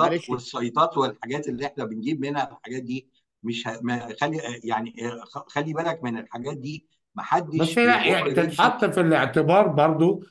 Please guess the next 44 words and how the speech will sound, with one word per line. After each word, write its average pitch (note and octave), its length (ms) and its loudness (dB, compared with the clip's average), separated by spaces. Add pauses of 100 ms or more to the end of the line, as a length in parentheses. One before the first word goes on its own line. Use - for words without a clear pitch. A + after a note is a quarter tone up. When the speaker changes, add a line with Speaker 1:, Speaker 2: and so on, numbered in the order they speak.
(160)
Speaker 3:
بس C#3+ 220 2
مش D#3+ 240 2
هي G3 200 8
دي F#3+ 180 8
اللي E3 160 4
هتوجهك، A#2+ 840 2 (120)
بس A#2 200 0
حطها G#3+ 480 6
وفكر G3+ 500 2
فيها F3 300 2
طبعا D3+ 360 0
لان A2+ 220 0
ممكن D#3 240 0
يبقى C3 220 2
ليها D#3+ 120 4
علاقه. G3+ 540 0 (640)
Speaker 2:
طيب، G#2+ 220 -2 (220)
خلينا F3+ 440 0
نكمل E3 520 0
شويه D#3+ 380 0
وهنشوف C#3 480 -4
Speaker 1:
هو D#3 160 4
Speaker 2:
الدنيا D#3+ 140 2 (100)
Speaker 1:
بس F3 80 0
Speaker 2:
هتمشي D3 140 -6
Speaker 1:
سؤال F#3 200 2
يا G3+ 60 4
دكتور C#3 200 2
Speaker 2:
معانا D3 140 0
Speaker 1:
عصام، B2+ 160 -2
Speaker 2:
ازاي. A2 200 -4
Speaker 1:
سؤال، C3 320 -6 (160)
Speaker 2:
اتفضل C3+ 180 2
يا B2 40 2
Speaker 1:
سؤال. A#2 80 0
Speaker 2:
دكتور B2 140 -8
سعيد. G2 300 -8
Speaker 1:
آه، B2+ 220 -2
و-، C#3 80 -6
و-، - 220 -10 (160)
وضوح C#3+ 400 2
ال-، C#3+ 280 -2
وضوح C#3+ 360 2
العنصر C#3 560 0